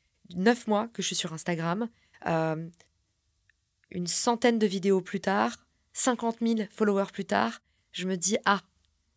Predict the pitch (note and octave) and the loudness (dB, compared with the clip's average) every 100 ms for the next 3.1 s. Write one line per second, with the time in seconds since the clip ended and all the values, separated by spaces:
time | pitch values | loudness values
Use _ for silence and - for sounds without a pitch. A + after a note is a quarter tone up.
0 | _ _ _ A3+ A3 E3+ F3+ G#3 _ - | _ _ _ 2 2 0 -4 -12 _ -8
1 | - G3 - A3+ G3 F#3 F3+ F3+ F#3+ G3 | -4 -2 0 0 0 0 0 0 0 2
2 | - F#3 F#3 G3+ - G3 F#3+ F3+ F#3 F#3 | 0 0 0 -2 -2 -4 -2 -2 0 0
3 | G3 | 0